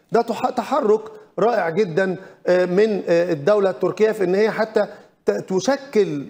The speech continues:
وجدان الشعوب من خلال الميديا والتلفزيون ومن خلال عمل بيتم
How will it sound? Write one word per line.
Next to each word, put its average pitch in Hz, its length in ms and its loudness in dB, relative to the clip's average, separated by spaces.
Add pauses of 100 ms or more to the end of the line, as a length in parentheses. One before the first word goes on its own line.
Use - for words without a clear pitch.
وجدان 208 600 2
الشعوب 196 440 -2
من 202 160 -2
خلال 214 480 -2
الميديا 185 580 0
والتلفزيون 175 840 -2 (260)
ومن 170 200 0
خلال 214 460 2
عمل 196 440 -2 (280)
بيتم 185 480 0